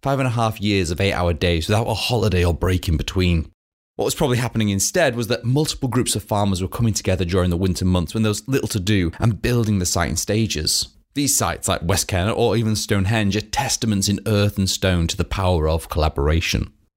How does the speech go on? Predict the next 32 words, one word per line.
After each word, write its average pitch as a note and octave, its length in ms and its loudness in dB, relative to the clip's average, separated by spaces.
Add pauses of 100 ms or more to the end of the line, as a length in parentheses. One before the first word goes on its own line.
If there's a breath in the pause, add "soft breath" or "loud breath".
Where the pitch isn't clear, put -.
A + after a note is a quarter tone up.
(260)
The C3 80 -8
latest D3+ 320 0
virus F2 460 -2
is G2+ 320 0
not G2 220 2
a - 20 0
great D#2+ 260 -2
leveller. - 360 0 (560)
The B2+ 80 -4
groups C#3+ 320 -2
most A#2+ 200 -2
likely G#2 180 0
to G#2 100 -2
suffer G#2 240 2
seriously G#2+ 560 0
from F#2 180 0
this F2 140 2
covid F#2+ 320 0
nineteen F2+ 360 0
outbreak F#2 480 0
are G2 120 0
groups B2 340 -2
dominated G2 480 0
by F#2+ 80 0
the - 80 -6
poorest F2+ 560 -2
in F2+ 80 0
our E2+ 140 2
society. D#2+ 640 0 (280)
A D3+ 60 -2
system A3 320 0
is - 180 -2